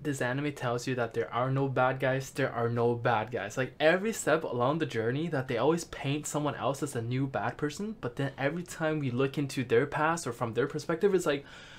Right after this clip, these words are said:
"We had no choice," or like, "I didn't want to do it."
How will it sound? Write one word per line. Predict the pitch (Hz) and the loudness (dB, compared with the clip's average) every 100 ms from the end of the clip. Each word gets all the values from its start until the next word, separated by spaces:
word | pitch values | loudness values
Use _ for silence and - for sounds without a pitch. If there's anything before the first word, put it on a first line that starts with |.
| - - - - - - | -20 -20 -20 -20 -20 0
"We | 254 240 | 4 6
had | 220 240 | 6 4
no | 208 220 | 4 2
choice," | - 175 135 - - - - | 0 -4 -4 -8 -10 -14 -4
or | 170 | 2
like, | 180 147 131 | 4 2 2
"I | - 196 | 6 6
didn't | 214 196 | 6 4
want | 190 190 | 4 0
to | 135 | 0
do | 147 143 | 2 2
it." | - - - | -2 -8 -12